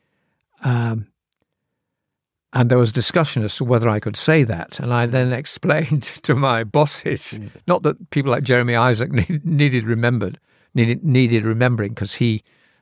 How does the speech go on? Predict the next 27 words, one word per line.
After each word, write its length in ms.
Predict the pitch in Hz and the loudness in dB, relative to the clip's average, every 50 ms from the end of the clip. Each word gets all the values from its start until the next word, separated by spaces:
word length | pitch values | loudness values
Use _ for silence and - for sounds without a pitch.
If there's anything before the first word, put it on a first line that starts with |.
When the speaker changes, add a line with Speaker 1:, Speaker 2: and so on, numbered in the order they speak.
| _ _ | _ _
Speaker 1:
you 100 | - 139 | -2 -2
know, 80 | 117 113 | 0 0
he 140 | 101 113 117 | 2 2 4
worked 280 | 110 113 110 117 - | 4 4 4 2 2
with 160 | - 123 110 113 113 | 0 -2 -4 -2 2
Robert 280 | 117 117 107 127 - - | 2 2 2 0 -2 -6
Key 200 | - 120 120 120 | -6 -4 -4 -2
on 140 | 107 117 110 | -2 -4 -4
hi-, 140 | 101 - - - - 107 - - - | -4 -6 -6 -6 -8 -8 -8 -10 -10
His 260 | 123 104 104 104 110 | -8 -6 -6 -4 -2
Magisterial 640 | 110 110 113 104 98 104 - - 123 110 110 104 110 | -2 -2 -2 -2 -4 -4 -2 -2 0 0 0 -2 -2
Speaker 2:
Yeah. 60 | 101 | -2
Speaker 1:
History 280 | 101 98 - - 113 104 | -2 -2 -4 -4 -4 -2
of 80 | 104 107 | -2 -2
Ireland. 380 | 107 110 104 95 95 104 110 _ _ _ _ _ _ _ _ _ _ _ _ - | -2 -2 -2 -2 -4 -6 -8 _ _ _ _ _ _ _ _ _ _ _ _ -2
Uh, 160 | - 120 127 147 | 0 0 0 0
but, 260 | 156 - 214 - _ _ | 0 0 0 0 _ _
you 160 | - 147 131 | 0 0 2
know, 100 | 120 117 | 2 2
he 180 | 113 117 123 117 | 2 4 4 4
understood, 600 | 113 107 104 98 95 - - - 110 104 98 101 | 4 2 0 -2 -4 -6 -4 -4 -4 -4 -4 -6
and 140 | 110 110 113 | -6 -6 -6
I 80 | 107 110 | -6 -6
explained 720 | 127 - - - - - 120 120 117 113 107 101 104 - _ _ _ _ _ | -8 -8 -8 -4 0 2 2 4 2 2 0 -2 -4 -6 _ _ _ _ _
historically 920 | - - 117 - - - 190 175 160 131 123 - - 104 90 98 107 120 - _ _ _ _ _ | -12 -10 -8 -6 -4 0 2 2 4 4 2 0 -4 -8 -6 -6 -8 -10 -10 _ _ _ _ _
how 300 | - - 120 120 120 117 | -4 0 0 2 2 2
that 360 | 113 117 113 - 143 - - | 0 -2 -4 -4 -6 -12 -14